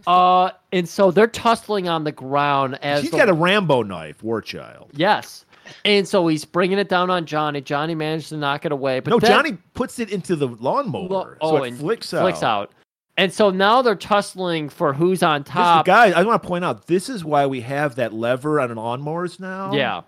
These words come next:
Speaker 1: the
Speaker 2: Because
Speaker 1: handle.
Speaker 2: back in the day, they did. They would
Speaker 1: To
Speaker 2: just
Speaker 1: kill
Speaker 2: run.
Speaker 1: the blades
Speaker 2: It's
Speaker 1: is
Speaker 2: because
Speaker 1: what he's
Speaker 2: of this
Speaker 1: talking
Speaker 2: movie,
Speaker 1: about.
Speaker 2: yeah.
Speaker 1: Yeah.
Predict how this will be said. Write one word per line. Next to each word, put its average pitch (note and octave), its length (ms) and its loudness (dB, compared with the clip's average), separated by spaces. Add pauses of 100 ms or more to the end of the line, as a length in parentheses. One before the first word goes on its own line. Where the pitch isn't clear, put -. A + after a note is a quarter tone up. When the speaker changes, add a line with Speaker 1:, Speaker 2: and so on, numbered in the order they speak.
Speaker 1:
the B2 100 -12
Speaker 2:
Because C3+ 180 0
Speaker 1:
handle. D#3 380 0
Speaker 2:
back G#2 80 -2
in G#2 80 -2
the - 40 -8
day, F3+ 360 -4
they A2 160 -4
did. A2 200 -6
They A2+ 120 0
would A2+ 100 -6
Speaker 1:
To F#3 140 6
Speaker 2:
just - 120 -18
Speaker 1:
kill G3+ 300 2
Speaker 2:
run. F3 80 0
Speaker 1:
the D3 80 -2
blades B2+ 640 -2
Speaker 2:
It's C3+ 100 -6
Speaker 1:
is C#3+ 140 -4
Speaker 2:
because A#2 100 -2
Speaker 1:
what D#3 80 6
he's E3 80 -2
Speaker 2:
of D#3 60 -6
this - 180 -2
Speaker 1:
talking C#3+ 180 -8
Speaker 2:
movie, F#2 140 -6
Speaker 1:
about. F2 160 -12
Speaker 2:
yeah. B2 100 -14
Speaker 1:
Yeah. A#2 240 -6